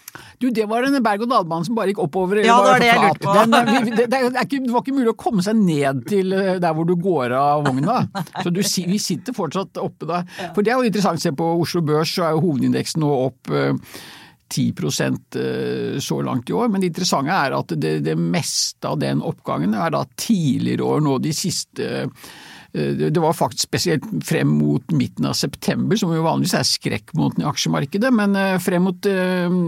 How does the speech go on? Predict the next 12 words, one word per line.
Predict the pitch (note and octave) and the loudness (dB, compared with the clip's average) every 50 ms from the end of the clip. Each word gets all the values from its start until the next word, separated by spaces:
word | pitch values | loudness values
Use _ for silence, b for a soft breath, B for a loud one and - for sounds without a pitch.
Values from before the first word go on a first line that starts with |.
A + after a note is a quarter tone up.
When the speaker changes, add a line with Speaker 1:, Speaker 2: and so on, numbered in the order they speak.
| E3+ E3+ | 0 -2
Speaker 1:
eh, | E3 D#3+ E3 E3 E3 D#3 D3+ C#3+ C#3+ D3 C#3+ D3 D#3 | -2 -2 -2 -2 -2 -2 -4 -4 -4 -4 -2 -2 0
midten | D3+ C#3 C#3 - D3 C#3+ | -2 -2 -2 -2 -2 -2
av | |
september | - D#3+ D#3 - - F3 B2 A#2+ A#2+ - D3+ | -2 -2 -4 -4 -2 -4 -2 -2 -2 -2 -2
så | D3+ F#3 F3 D#3+ | 0 0 0 0
var | C3+ A#2+ B2+ B2+ | 0 0 0 -2
det | C3+ C#3 C#3 C#3+ C#3 C#3 C#3+ C3+ - - B2 C3 C3 | -2 -2 -2 0 -2 -2 -2 -2 -2 -2 -4 -4 -2
veldig | A2+ D3 D#3+ E3 C#3+ B2 G2 C#3 | -2 0 0 0 0 0 -2 -2
fin | - D3+ B2+ A#2+ - - - - | -2 -2 -2 -2 -2 -2 -4 -4
oppgang | - - - - - - - - | -4 -4 -6 -6 -6 -6 -4 -2
på | - - D#3 | 0 0 0
børsen. | D3+ C3+ C3+ - - - D4+ D4+ | 2 0 0 0 0 0 2 2